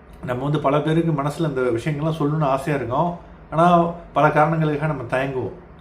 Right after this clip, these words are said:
வெளியில எப்படி சொல்றது? வெளியில நம்ம சொல்லி யாராச்சும் நம்மள, அஹ், வந்து, யாராச்சும் ஏதாவது செஞ்சுட்டா என்ன பண்றது? ஆனா, சகோதரர் எஸ் எம் பாக்கர்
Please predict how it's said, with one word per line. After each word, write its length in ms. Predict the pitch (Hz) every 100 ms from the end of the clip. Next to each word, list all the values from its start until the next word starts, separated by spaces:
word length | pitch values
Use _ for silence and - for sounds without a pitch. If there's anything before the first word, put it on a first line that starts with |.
| - -
வெளியில 180 | 135 143
எப்படி 280 | 120 143
சொல்றது? 560 | 127 131 120 117 120 101
வெளியில 140 | 113 135
நம்ம 180 | 127 117
சொல்லி 320 | 147 131 123
யாராச்சும் 400 | 120 110 135 127
நம்மள, 320 | 117 120 139 - - - - - -
அஹ், 460 | 120 110 107 107 107
வந்து, 360 | 113 123 - -
யாராச்சும் 640 | 123 113 120 127 127 127
ஏதாவது 260 | 117 127 127
செஞ்சுட்டா 260 | 135 147 147
என்ன 220 | 123 120
பண்றது? 520 | 117 101 98 101 - - - - - - - - - - 104
ஆனா, 440 | 107 104 107 110 - - - -
சகோதரர் 500 | - 113 117 135 123
எஸ் 160 | 110 -
எம் 140 | 117 107
பாக்கர் 400 | 101 98 104